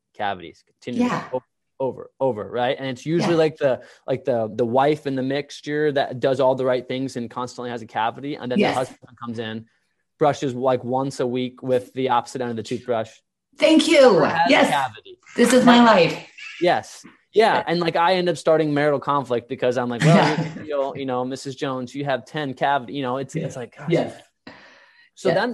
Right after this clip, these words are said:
Speaker 1: never boded well with me. Like, why,
Speaker 2: Yeah.
Speaker 1: why is that? That doesn't make sense. And of course, there's a lot of layers to that, but, um, uh,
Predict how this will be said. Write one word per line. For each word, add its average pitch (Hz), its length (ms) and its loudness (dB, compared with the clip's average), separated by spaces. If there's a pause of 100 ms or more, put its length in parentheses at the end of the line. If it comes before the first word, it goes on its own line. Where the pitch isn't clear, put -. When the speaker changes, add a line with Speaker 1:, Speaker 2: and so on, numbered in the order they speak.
Speaker 1:
never 175 320 0
boded 151 360 0
well 131 300 -2
with 110 220 -8
me. 95 280 -14
Like, 123 140 -10
why, 143 240 -2
Speaker 2:
Yeah. 139 80 -8
Speaker 1:
why 156 220 -2
is 156 260 -6
that? 87 280 -12
That 147 80 -10
doesn't 147 240 -12
make 131 180 -10
sense. 101 380 -14
And 156 80 -12
of 160 100 -10
course, 151 260 -4
there's 135 200 -6
a 120 40 -2
lot 123 200 -2
of 101 120 -10
layers 110 420 -6
to - 120 -20
that, 95 300 -12
but, 120 220 -6 (400)
um, 107 400 -12 (300)
uh, 57 380 -20